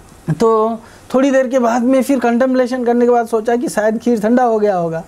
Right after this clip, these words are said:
तो दूध जो देखो ऊपर से तो वो उस पे ये आ जाता है ना, पपड़ी आ जाता है, तो लगता है कि ऊपर से ठंडा लग रहा है, पर उसने सोचा सचमुच ठंडा हो गया क्या, तो उसके अंदर उंगली डाला check करने के लिए, तो जैसे उंगली डाला वो जल गया। आ,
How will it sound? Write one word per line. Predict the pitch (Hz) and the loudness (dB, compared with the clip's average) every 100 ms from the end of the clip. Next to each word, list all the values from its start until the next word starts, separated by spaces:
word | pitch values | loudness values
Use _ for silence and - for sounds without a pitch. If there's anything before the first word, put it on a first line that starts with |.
| - - 156 - - - | -20 -20 -20 -20 -14 0
तो | 214 202 | 2 2
दूध | 180 180 185 240 226 | 0 0 2 2 0
जो | 196 226 220 - | 0 0 -2 -16
देखो | 185 185 202 226 220 220 | -4 -2 0 0 0 -2
ऊपर | 233 240 | -2 -2
से | 220 226 | -2 -2
तो | 226 220 208 - - - - - - - - | 0 0 -2 -8 -20 -20 -20 -20 -20 -20 -6
वो | 196 196 190 | 0 2 2
उस | 185 | 0
पे | - | 0
ये | 202 220 | 2 2
आ | 214 | 2
जाता | 220 240 | 0 0
है | |
ना, | 247 | -2
पपड़ी | 175 190 220 | -2 -2 0
आ | 214 185 | 0 0
जाता | 170 151 | -2 -2
है, | 151 165 180 - - - - | -4 -6 -10 -20 -20 -20 -8
तो | 240 | -2
लगता | 202 196 254 240 | -2 -2 -2 0
है | 233 | 0
कि | 247 | -2
ऊपर | 220 247 | 0 0
से | 254 | 0
ठंडा | 208 214 254 | 0 0 2
लग | 262 247 | 2 0
रहा | 214 185 | 0 -2
है, | 143 151 165 - - - | -4 -8 -10 -16 -20 -6
पर | - | -2
उसने | 202 226 233 | 0 0 0
सोचा | 214 208 262 | 0 -2 -2
सचमुच | 233 - 311 262 | -4 0 0 0
ठंडा | 247 247 | 0 0
हो | 226 | 0
गया | 226 226 | 0 0
क्या, | 233 | 0
तो | 240 233 | 0 -2
उसके | - 254 | 0 -2
अंदर | 233 240 | 0 0
उंगली | 233 254 247 | 2 4 2
डाला | 190 170 170 123 - - | 0 -2 -4 -6 -12 -4
check | 220 | -4
करने | - 185 175 | -2 -2 -2
के | 165 | -2
लिए, | 147 139 139 - - - - | -4 -6 -12 -18 -20 -20 -2
तो | 208 | 0
जैसे | 226 - 294 | 0 0 2
उंगली | 269 269 262 | 2 2 2
डाला | 240 240 254 | 0 0 0
वो | |
जल | 240 214 | 0 -2
गया। | 220 214 | -2 -2
आ, | 180 170 170 160 160 | -4 -10 -10 -8 -10